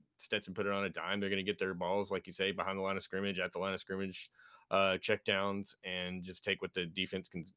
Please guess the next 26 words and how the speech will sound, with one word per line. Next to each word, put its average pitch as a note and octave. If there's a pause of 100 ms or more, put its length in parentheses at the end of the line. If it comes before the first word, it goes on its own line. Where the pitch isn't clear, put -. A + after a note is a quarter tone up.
(140)
is F2
giving B2+
them. F#2+
I A2
think B2+
Georgia, A2
Alabama's A2
defense G2+
probably F2
played F2+
one F2+
of F2+
its F2+
best -
games F2+
of F2
the F2
year F2+
as E2
well. F2+ (480)
Um, F#2 (100)
and F#2
I -
mean, G#2
you A#2+
can, A2